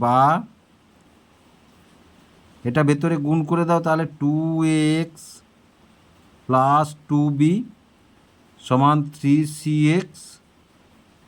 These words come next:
প্লাস থ্রি ডি। বা তাহলে দেখো এক্স যুক্ত পদগুলো আমরা পক্ষান্তর করে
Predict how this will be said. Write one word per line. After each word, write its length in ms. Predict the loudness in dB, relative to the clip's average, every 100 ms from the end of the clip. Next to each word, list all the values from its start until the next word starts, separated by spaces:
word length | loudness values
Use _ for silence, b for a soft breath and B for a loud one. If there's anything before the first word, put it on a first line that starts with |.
| _ 0
প্লাস 380 | 2 4 0 -2 -16 -20 _ _ _ _ _ _ _ _
থ্রি 140 | 0 2 0
ডি। 120 | -6 -12 _ _ _ _ _ _ _ _ _ _ _ _ _ -20 _ _ _ _ _ _
বা 280 | -2 2 4 2 -2 -10 _ _ _ _ _ _ _ _ _ _ _ -2
তাহলে 200 | 0 2
দেখো 220 | 2 0 0 -6 _ _ _ _ _ _ _ _ _ _ _ _ _ _ _ _ _ _
এক্স 260 | 0 0 0 -4
যুক্ত 200 | -2 -2 0
পদগুলো 400 | 0 0 0 2 2
আমরা 160 | 2 -2 -2
পক্ষান্তর 500 | -6 -2 -2 0 -4
করে 140 | -2